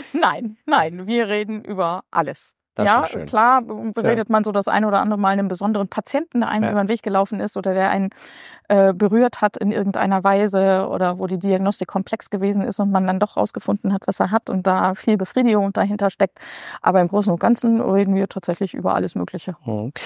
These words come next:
Speaker 2: Jetzt, äh, lässt ja Ihr Nachname schon auch vermuten, äh, dass, äh, Ihre Familiengeschichte keine rein deutsche Müller-Schmidt-Meyer-Familie ist. Äh, Sie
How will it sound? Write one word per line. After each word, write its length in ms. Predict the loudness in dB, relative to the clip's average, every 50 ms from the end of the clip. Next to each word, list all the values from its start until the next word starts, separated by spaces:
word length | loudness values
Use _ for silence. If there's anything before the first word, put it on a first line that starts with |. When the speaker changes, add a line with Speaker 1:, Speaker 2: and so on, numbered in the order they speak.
| -10 -8 -10 -6 0
Speaker 2:
Jetzt, 420 | 2 2 2 2 -2 -12 -12 -12 -12
äh, 300 | -6 -2 2 4 4 4
lässt 320 | 4 2 2 0 0 2
ja 220 | 4 4 4 4 0
Ihr 520 | -2 0 2 2 2 2 0 0 -2 -2
Nachname 540 | 0 0 2 0 0 0 0 0 2 2 0
schon 200 | 0 0 0 0
auch 120 | 0 -2
vermuten, 800 | 0 0 2 2 2 2 0 -2 -2 0 0 2 2 2 0 -2
äh, 140 | -2 -2 -2
dass, 480 | 0 2 0 2 0 -4 -6 -6 -6 -6
äh, 340 | -2 -2 0 0 0 0 -2 -6
Ihre 240 | -4 -2 0 2 2
Familiengeschichte 920 | 0 0 0 0 2 4 4 4 2 2 0 -2 -2 -2 -4 -4 -6 -8 -8
keine 380 | -4 -2 -2 0 0 0 0 2
rein 200 | 2 2 2 2
deutsche 320 | 2 2 2 0 0 0
Müller-Schmidt-Meyer-Familie 1500 | 2 2 4 2 2 0 -2 -2 -2 -2 -2 -4 -2 0 0 0 0 0 0 0 2 2 4 4 4 2 2 0 0 -2
ist. 300 | -2 -4 -6 -8 -8 -4
Äh, 160 | -2 0 0 2
Sie 160 | 0 0